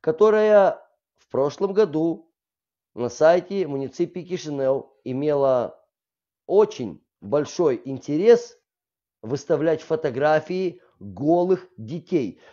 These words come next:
Что немаловажно, обратить внимание на это – так как, э, никто так и не довёл до конца разбирательства данного дела. Представители партии пас,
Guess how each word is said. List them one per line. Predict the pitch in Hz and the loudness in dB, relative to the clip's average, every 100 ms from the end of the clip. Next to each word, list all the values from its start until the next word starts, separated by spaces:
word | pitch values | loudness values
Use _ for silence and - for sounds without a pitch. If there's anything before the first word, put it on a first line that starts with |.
| - - | -20 -20
Что | - - 247 - | -10 4 6 6
немаловажно, | 196 220 226 226 220 240 269 208 170 123 - _ _ _ _ _ _ _ _ _ _ | 0 2 4 4 4 4 4 4 2 -2 -6 _ _ _ _ _ _ _ _ _ _
обратить | 139 147 156 139 | 0 0 -2 -8
внимание | 101 147 165 139 123 127 | -4 -2 2 2 0 -4
на | 135 143 | 0 0
это – | 123 - 90 - _ _ _ | 0 -2 -8 -10 _ _ _
так | 196 190 - | -2 0 -4
как, | 185 - - | -4 -6 -2
э, | 139 135 127 - - _ _ _ _ - | 2 4 4 2 -10 _ _ _ _ -6
никто | 147 151 - 151 175 202 - _ _ _ _ - | -6 -6 -4 2 2 2 -4 _ _ _ _ 2
так | 147 - - | 2 0 -4
и | 156 139 - - | -2 -2 -6 -10
не | 131 170 | -2 0
довёл | 190 240 233 156 107 - | 4 4 6 4 4 -4
до | 98 - | -8 -6
конца | 135 123 - 185 269 269 _ _ _ _ _ _ _ _ _ | -4 -6 -2 -2 -2 -8 _ _ _ _ _ _ _ _ _
разбирательства | 135 131 104 151 170 143 160 | -6 -4 0 2 2 -2 -6
данного | 117 139 139 135 131 | 0 0 0 -2 -2
дела. | 120 110 92 - - _ | -2 -4 -4 -10 -20 _
Представители | 190 - 214 240 208 226 220 208 175 - _ | -4 0 0 0 -2 -4 -2 -2 -2 -6 _
партии | 180 185 170 - 160 | 4 4 4 -6 -10
пас, | - 180 202 - | 2 2 2 -2